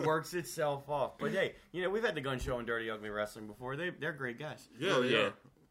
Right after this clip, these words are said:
Speaker 2: Enjoy
Speaker 1: So,
Speaker 2: their work.
Speaker 1: we've got some good stuff. But yeah, uh, so you, you were feeling it in that match. You were, uh, of course, there's a lot of stuff going on. One of the biggest crowds of E W A Pro Wrestling
Speaker 3: Mm-hmm.
Speaker 1: here. Um,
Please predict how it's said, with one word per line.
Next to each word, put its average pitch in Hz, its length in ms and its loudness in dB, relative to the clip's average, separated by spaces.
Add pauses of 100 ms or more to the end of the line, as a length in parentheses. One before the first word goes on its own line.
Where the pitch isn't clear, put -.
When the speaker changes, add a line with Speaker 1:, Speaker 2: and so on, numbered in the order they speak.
(220)
Speaker 2:
Enjoy 113 220 -4
Speaker 1:
So, 127 80 4
Speaker 2:
their 120 100 2
work. 147 200 -4 (160)
Speaker 1:
we've 156 160 -6
got 160 180 -4
some 151 160 -10
good 147 160 -6
stuff. 139 300 -6
But 175 100 -2
yeah, 185 220 4 (120)
uh, 143 80 0
so 185 340 -2
you, 170 180 -6
you 160 200 -8
were 175 80 -4
feeling 240 420 2
it 208 80 2
in - 40 -4
that 180 220 0
match. 175 340 0
You 156 120 -2
were, 139 220 0
uh, 110 160 -2
of 135 120 -8
course, 170 260 -2
there's 139 160 -6
a - 40 -10
lot 143 280 -2
of 139 80 -8
stuff 139 260 -4
going 135 200 -6
on. 131 180 -4
One 156 140 0
of 147 40 -2
the 143 60 -2
biggest 147 300 -6
crowds 139 340 0
of 120 80 -8
E 131 80 -6
W 127 280 -4
A 123 100 -4
Pro 131 200 -8
Wrestling 127 420 -2
Speaker 3:
Mm-hmm. 123 120 0 (140)
Speaker 1:
here. 123 140 0 (400)
Um, 120 380 0